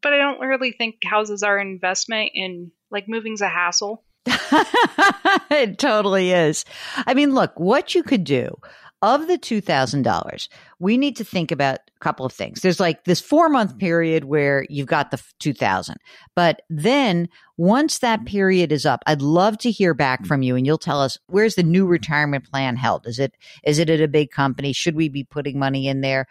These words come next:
Speaker 2: Do they have a Roth option, or is it just a traditional? You're gonna keep using your Roth I R A, and you should definitely make sure that, you know, that is funded. Did you already fund for this year, the Roth I R A, by the way?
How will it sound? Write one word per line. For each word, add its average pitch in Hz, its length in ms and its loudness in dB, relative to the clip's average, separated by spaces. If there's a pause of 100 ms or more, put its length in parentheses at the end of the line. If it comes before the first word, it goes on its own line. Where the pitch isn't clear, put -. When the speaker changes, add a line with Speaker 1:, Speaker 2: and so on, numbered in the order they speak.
(260)
Speaker 2:
Do 202 100 2
they 208 140 4
have 190 160 2
a 175 80 4
Roth 147 400 2
option, 147 520 -2
or 135 140 -2
is 135 100 -6
it 131 140 -8
just 139 260 -2
a 135 60 -10
traditional? 131 800 -4 (340)
You're 175 180 2
gonna 185 200 0
keep 294 320 -6
using 196 320 0
your 156 140 0
Roth 143 320 0
I 131 160 0
R 127 180 -2
A, - 300 -10 (460)
and 160 420 2
you 147 60 -2
should 135 300 -4
definitely 156 560 -2
make 135 220 -2
sure 139 240 -2
that, 131 220 -2
you 151 100 -2
know, 135 120 0
that 143 300 0
is 139 120 -2
funded. 127 580 -2
Did 175 180 0
you 240 100 6
already 233 220 4
fund 190 360 0
for 190 140 0
this 165 300 0
year, 165 380 2 (140)
the 170 100 0
Roth 175 240 2
I 175 140 2
R 180 120 2
A, 185 100 2
by 185 180 0
the 185 100 0
way? 196 180 0